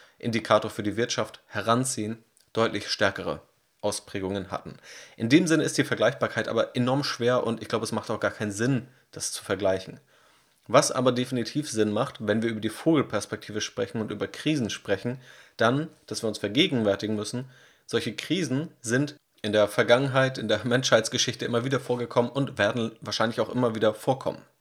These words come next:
Und sie werden auch zu Risiken führen, zu Unsicherheiten. Wir wissen nicht, wie sich die aktuelle Krise entwickelt, wir wissen nicht, welche zukünftigen Krisen es geben wird und wie diese sich entwickeln werden.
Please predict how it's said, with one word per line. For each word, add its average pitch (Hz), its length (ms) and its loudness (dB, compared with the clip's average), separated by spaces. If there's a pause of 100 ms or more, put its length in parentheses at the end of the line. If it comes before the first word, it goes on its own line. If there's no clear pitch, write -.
(120)
Und 104 340 -4
sie 104 160 -2
werden 117 180 4
auch 120 120 -2
zu - 120 -2
Risiken 123 380 -2
führen, 92 240 -8
zu - 140 -6
Unsicherheiten. 95 680 -2
Wir 98 100 -4
wissen 113 200 -4
nicht, 110 220 -2 (320)
wie 113 80 -2
sich 101 140 -6
die - 80 0
aktuelle 151 340 0
Krise 147 300 0
entwickelt, 131 420 -2
wir 110 100 -2
wissen 113 380 -2
nicht, 123 240 -2
welche 120 180 -2
zukünftigen 117 540 -4
Krisen 113 300 -4
es 101 140 -4
geben 113 260 -2
wird 110 200 0 (460)
und 120 260 2 (380)
wie 107 180 -4
diese 113 300 0
sich 92 220 -10
entwickeln 98 420 -6
werden. - 260 -10